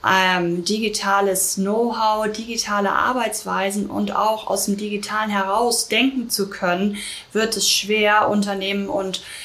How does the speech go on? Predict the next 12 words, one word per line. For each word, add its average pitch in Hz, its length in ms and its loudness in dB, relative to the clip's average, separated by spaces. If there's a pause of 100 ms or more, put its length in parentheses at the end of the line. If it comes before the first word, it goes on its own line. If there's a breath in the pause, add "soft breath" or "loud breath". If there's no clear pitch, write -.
(140 loud breath)
Gesellschaft, 190 760 2
äh, 180 200 0
zu 185 220 -2
prägen. 170 380 -2
Also - 180 0
davon 269 480 0 (360 loud breath)
bin 247 140 2
ich 269 160 2
überzeugt. 262 680 0
Das 220 200 -4
heißt, 226 460 0
ähm, 208 480 0